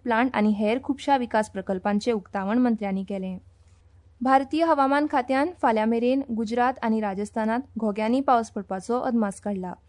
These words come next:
फाल्यां अस्तंत राजस्थानांतूय अत्यंत व्हडा प्रमाणांत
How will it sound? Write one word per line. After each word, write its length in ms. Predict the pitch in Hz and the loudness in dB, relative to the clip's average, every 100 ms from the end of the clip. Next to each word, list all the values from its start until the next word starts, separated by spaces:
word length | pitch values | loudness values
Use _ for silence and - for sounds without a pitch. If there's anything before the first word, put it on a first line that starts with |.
| - - - | -20 -20 -2
फाल्यां 240 | 233 240 240 | 2 4 2
अस्तंत 380 | 240 277 285 | 0 0 2
राजस्थानांतूय 840 | 311 240 208 220 247 233 240 269 285 | 2 2 0 -4 -4 -2 -2 -4 -4
अत्यंत 480 | - 214 240 247 285 | -4 -4 0 2 2
व्हडा 260 | 247 202 | 2 0
प्रमाणांत 440 | 214 262 247 254 | 0 2 2 2